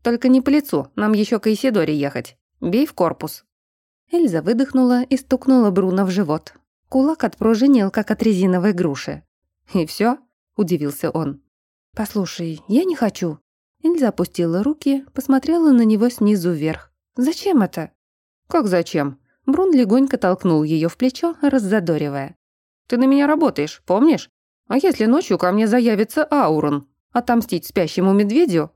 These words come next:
который в своё время пересажал почти весь его клан, а заодно и девчонке, которая так позорно его приложила?» «Я тебя разбужу»,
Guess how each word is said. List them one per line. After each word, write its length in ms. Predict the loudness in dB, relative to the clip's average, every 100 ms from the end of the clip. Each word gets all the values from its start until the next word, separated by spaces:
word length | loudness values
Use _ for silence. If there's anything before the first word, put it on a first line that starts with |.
| _
который 360 | -6 -2 0 -2
в 60 |
своё 280 | -2 -2 0
время 280 | 0 2 2
пересажал 540 | 2 0 0 0 0
почти 340 | -2 -4 -2 -2
весь 240 | 0 -2
его 220 | -2 -2
клан, 380 | 0 0 -2 -6 _ _ -4
а 80 |
заодно 300 | 0 4 4
и 60 | 2
девчонке, 600 | 0 -2 -4 -2 -4 -6
которая 360 | -6 -2 -2 -2
так 180 | -4 -2
позорно 380 | 0 0 0
его 220 | -2 0 -2
приложила?» 640 | 0 0 0 -2 -4 -6 _ _ _ _ _ -14
«Я 300 | -10 -6 -6
тебя 260 | -2 0 2
разбужу», 600 | 2 2 0 -2 -6